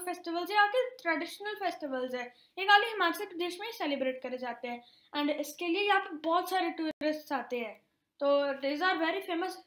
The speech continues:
festivals। अब यहाँ के cultural heritage या monuments वाले part पे चलते हैं। तो सबसे पहले हम UNESCO साइट्स जानेंगे of Himachal Pradesh। तो सबसे पहले है Kalka Shimla Railways, it was built in eighteen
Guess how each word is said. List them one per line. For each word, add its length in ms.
festivals। 520
अब 140
यहाँ 180
के 140
cultural 480
heritage 400
या 100
monuments 500
वाले 200
part 240
पे 80
चलते 300
हैं। 120
तो 80
सबसे 300
पहले 240
हम 200
UNESCO 380
साइट्स 360
जानेंगे 460
of 160
Himachal 420
Pradesh। 380
तो 100
सबसे 280
पहले 240
है 140
Kalka 420
Shimla 340
Railways, 480
it 220
was 200
built 240
in 100
eighteen 260